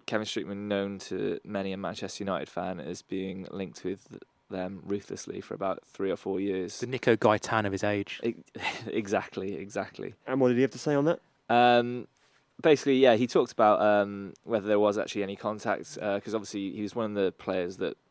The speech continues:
Speaker 1: one of the many players that Moyes tried to bring in to rejuvenate that midfield, and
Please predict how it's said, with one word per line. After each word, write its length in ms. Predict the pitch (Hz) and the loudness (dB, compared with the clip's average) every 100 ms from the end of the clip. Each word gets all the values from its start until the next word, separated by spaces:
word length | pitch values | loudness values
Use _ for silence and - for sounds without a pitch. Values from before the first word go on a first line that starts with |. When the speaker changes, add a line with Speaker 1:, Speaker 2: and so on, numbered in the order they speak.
| - | -16
Speaker 1:
one 200 | 92 95 | -12 -10
of 60 | |
the 60 | 92 | -6
many 240 | 98 98 | -4 -4
players 300 | 90 80 82 | -6 -10 -10
that 100 | - | -10
Moyes 280 | 101 98 95 | -8 -6 -6
tried 240 | - 85 90 | -6 -10 -10
to 40 | |
bring 160 | - 95 | -10 -8
in 180 | 87 85 | -10 -12
to 240 | - 87 - _ _ _ _ _ - | -6 -6 -8 _ _ _ _ _ -16
rejuvenate 480 | - 107 98 101 - | -6 -4 -2 -2 0
that 140 | 82 | -2
midfield, 580 | 95 - 104 98 95 92 | -4 -6 0 2 2 0
and 340 | 92 92 92 | -6 -6 -12